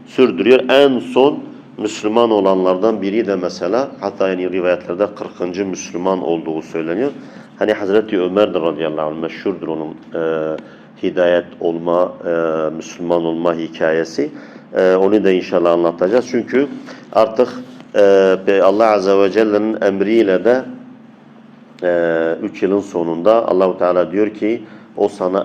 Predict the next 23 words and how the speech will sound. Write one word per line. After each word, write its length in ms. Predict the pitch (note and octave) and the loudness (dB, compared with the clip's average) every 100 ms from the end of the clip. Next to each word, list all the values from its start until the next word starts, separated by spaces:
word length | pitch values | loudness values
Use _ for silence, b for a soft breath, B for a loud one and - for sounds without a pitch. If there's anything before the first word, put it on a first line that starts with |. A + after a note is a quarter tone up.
| G2+ | -2
emredileni 840 | G2 F2+ E2 E2 E2+ F2+ A#2+ B2+ - B B - | -2 -2 -2 -2 -4 -2 -4 -4 -12 B B -6
onların 520 | F2+ F2 F2 F#2 F#2+ | -4 0 0 0 0
başını 540 | E2+ E2 - F#2 A#2 B2 B B - | -2 -2 -4 -2 -2 -2 B B -6
bir 80 | F#2+ | -2
anlamda 460 | F2 E2+ E2+ F#2 F2+ | 0 0 0 -2 -2
çatlatırcasına 1200 | - E2 - D#2+ - F#2+ D#2 D#2 - D#2+ F#2+ A2+ - - - | -4 -6 -4 -4 -2 -4 -2 -6 -8 -6 -6 -6 -12 -20 -6
onlara 520 | E2+ E2 D#2+ E2+ F#2+ E2 | -4 -4 -2 -2 -2 -2
anlat." 320 | D#2+ E2 D2+ - - | -4 -4 -6 -10 -8
Yani 300 | E2 D#2+ D#2 | -4 -4 -8
çık 180 | - A2 - | -6 -6 -4
açıkça 500 | E2 - G2 - D#2 | -4 -4 -8 -4 -2
artık 320 | D#2 - B2 - B B B - | -2 -2 -4 -4 B B B -14
İslam 500 | - - G2+ G2+ E2 | -12 0 2 2 0
dinini, 500 | F2 E2 F2+ G2+ G2+ | -4 -4 -2 -2 -2
peygamberliğini 840 | F#2 E2 E2+ E2 D#2+ E2+ E2+ F#2+ F#2+ | -2 -2 -2 -4 -2 -2 -2 -4 -4
tebliğ 340 | F2 E2 F#2+ | -6 -2 0
et 240 | F2+ E2 - - E2+ | 0 -2 -6 -8 -6
emri 360 | E2+ E2 D#2+ | -6 -6 -6
gelince 760 | D#2+ E2+ A2 A#2+ A#2+ F2+ G#2+ C3+ - B B B B E2+ | -4 0 2 0 0 0 2 0 -6 B B B B -12
gizli 340 | F2+ F2 G#2 F#2 | -10 -2 -2 0
davet 340 | F2 G#2+ B2+ | 2 0 -2
sona 380 | - F2+ F2+ F2+ | -6 -6 -2 -2
eriyor. 360 | E2 D2+ C#2 | -2 -6 -12